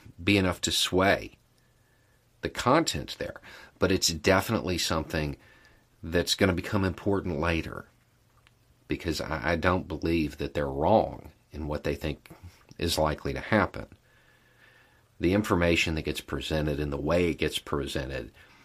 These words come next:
is intentionally inflammatory. And it is likely,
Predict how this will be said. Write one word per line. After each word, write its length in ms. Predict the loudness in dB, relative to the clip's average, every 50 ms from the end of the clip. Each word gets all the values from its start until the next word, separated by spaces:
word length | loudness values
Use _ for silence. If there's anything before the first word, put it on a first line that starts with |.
| _ _ _ _ _ _
is 360 | 0 0 2 2 0 0 -2 -2
intentionally 1000 | -4 -4 -4 -4 -6 -10 -10 -4 0 0 0 2 0 0 0 0 0 0 -2 -2
inflammatory. 840 | -4 -6 -4 -2 -2 0 0 0 -2 -4 -6 -8 -8 -8 -10 -12 -20 _ _ _ _ _ _ _ _ _ _ _ _ _ _ _ _ _ _ _ _ _ _ _ _ _ _ _ _ _ -6
And 520 | -4 -2 -2 -2 -2 -2 -2 -4 -6 -8 -14 _ _ -20 _ _ _ _ _ _ _ _ _ _ _ _ _ _ _ _ _ _ _ _ _ -20 _ _ _ _ _ _ _ _ _ -20 -20 -20 _ _
it 180 | 4 4 6 6
is 320 | 6 6 6 6 6 2
likely, 760 | 4 6 6 6 6 4 2 -2 -8 -8 -10 -10 -14 -16 -20